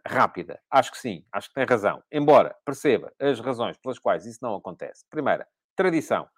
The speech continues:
Antes de haver uefa, já havia seleções da Escócia, da Inglaterra, da Irlanda do Norte, ou na altura da Irlanda unificada, creio eu, e do País de Gales. Portanto, seria, eles são os fundadores, são as home nation, e, portanto, seria muito complicado,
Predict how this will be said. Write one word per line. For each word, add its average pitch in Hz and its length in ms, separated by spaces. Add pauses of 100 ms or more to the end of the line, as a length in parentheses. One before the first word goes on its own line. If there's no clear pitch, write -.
(520)
Antes 202 220
de 165 80
haver 143 180
uefa, 165 400
já 151 200
havia 127 280
seleções 113 480
da 98 80
Escócia, 139 500
da 113 80
Inglaterra, 120 720 (300)
da 127 120
Irlanda 123 460
do 107 140
Norte, 123 380
ou 85 100
na 85 60
altura 92 320
da 95 80
Irlanda 92 340
unificada, 107 640
creio 107 340
eu, 131 160 (200)
e 170 100
do 147 100
País 123 260
de 95 80
Gales. 82 300
Portanto, 117 280
seria, 131 280
eles 151 240
são 156 180
os 175 160
fundadores, 123 680
são 123 160
as 117 120
home 143 220
nation, 120 420 (340)
e, 131 80
portanto, 143 280
seria 135 240
muito 131 240
complicado, 123 600